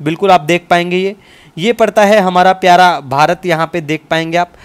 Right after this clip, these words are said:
और प्यारे भारत में ये जो कोस्ट लाइन है हमारी,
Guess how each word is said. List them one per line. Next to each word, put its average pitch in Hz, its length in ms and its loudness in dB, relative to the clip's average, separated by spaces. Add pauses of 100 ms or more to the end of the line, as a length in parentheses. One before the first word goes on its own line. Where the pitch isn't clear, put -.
(260)
और 180 100 2
प्यारे 220 360 2
भारत 185 340 0
में 202 100 -6
ये 190 200 -2
जो 214 120 -6
कोस्ट 196 320 -6
लाइन 185 200 -2
है 175 160 -2
हमारी, 160 340 -4